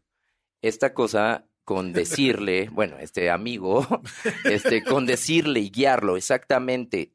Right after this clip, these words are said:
Speaker 1: lo
Speaker 2: Con
Speaker 1: que
Speaker 2: darle
Speaker 1: estás
Speaker 2: una descripción
Speaker 1: buscando,
Speaker 2: precisa.
Speaker 1: pero
Speaker 2: Ajá.
Speaker 1: ese es el chiste de la búsqueda, que tu descripción sea tan específica que ya ha generado códigos de modelos completos,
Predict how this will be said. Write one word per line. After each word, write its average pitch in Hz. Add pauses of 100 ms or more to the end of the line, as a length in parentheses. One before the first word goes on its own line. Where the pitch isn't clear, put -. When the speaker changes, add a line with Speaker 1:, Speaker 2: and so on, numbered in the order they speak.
(160)
Speaker 1:
lo 127
Speaker 2:
Con 151
Speaker 1:
que 110
Speaker 2:
darle 170
Speaker 1:
estás 147
Speaker 2:
una 160
descripción 156 (120)
Speaker 1:
buscando, -
Speaker 2:
precisa. 139
Speaker 1:
pero 110 (100)
Speaker 2:
Ajá. 113
Speaker 1:
ese 190
es 170
el 104
chiste 170
de 92
la 87
búsqueda, 98
que 92
tu 98
descripción 104
sea 113 (240)
tan 143
específica 110 (720)
que 139
ya 95
ha 110
generado 107
códigos 90 (100)
de 95
modelos 107
completos, 113